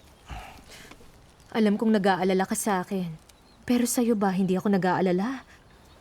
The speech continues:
Dahil sinasabi ng Biblia, nalilitaw ang mga huwad na Kristo sa mga huling araw. Kinokondena mo ito. At sinasabi mong,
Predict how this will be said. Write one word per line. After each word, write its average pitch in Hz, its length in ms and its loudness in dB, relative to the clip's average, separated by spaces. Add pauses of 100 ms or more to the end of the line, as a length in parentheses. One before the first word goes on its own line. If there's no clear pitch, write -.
(340)
Dahil 247 320 2
sinasabi 254 500 2
ng 254 140 4
Biblia, 214 640 2
nalilitaw 226 480 2
ang 233 160 2
mga 220 160 2
huwad 208 240 2
na 220 80 2
Kristo 214 480 -2
sa - 160 -2
mga 226 240 2
huling 208 240 2
araw. 180 400 -2 (180)
Kinokondena 233 600 2
mo 196 80 2
ito. 196 240 -2 (720)
At - 160 -4
sinasabi 196 560 0
mong, 190 240 0